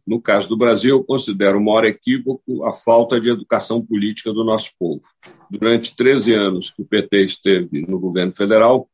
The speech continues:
não se investiu, eh, significativamente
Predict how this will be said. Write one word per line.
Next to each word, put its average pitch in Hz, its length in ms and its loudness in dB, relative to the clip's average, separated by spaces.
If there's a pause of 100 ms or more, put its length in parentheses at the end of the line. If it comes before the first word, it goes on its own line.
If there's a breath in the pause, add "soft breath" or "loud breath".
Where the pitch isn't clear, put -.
(140)
não 123 280 2
se 139 160 -4
investiu, 123 1040 -2
eh, 95 300 -2
significativamente 113 1700 -2